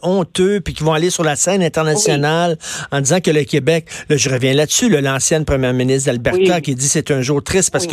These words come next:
Speaker 1: que le, le racisme est devenu une loi au Québec. C'est épouvantable de dire ça.
Speaker 2: Oui, mais le, mais les journaux de Toronto ont dit la même chose.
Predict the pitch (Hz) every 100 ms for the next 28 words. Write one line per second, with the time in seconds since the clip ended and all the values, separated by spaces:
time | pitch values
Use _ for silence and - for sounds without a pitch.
0 | 131 - - - 143 139 139 156 151 -
1 | 190 - 139 131 127 151 156 147 139 135
2 | 135 139 165 - 131 - 107 131 151 -
3 | 147 - 196 185 _ 240 277 214 117 104
4 | 131 139 123 98 87 - 104 95 269 233
5 | 180 170 180 175 175 196 208 220 247 240
6 | 254 226 185 - 208 180 151 214 208 147
7 | 147 170 131 120 131 320 190 131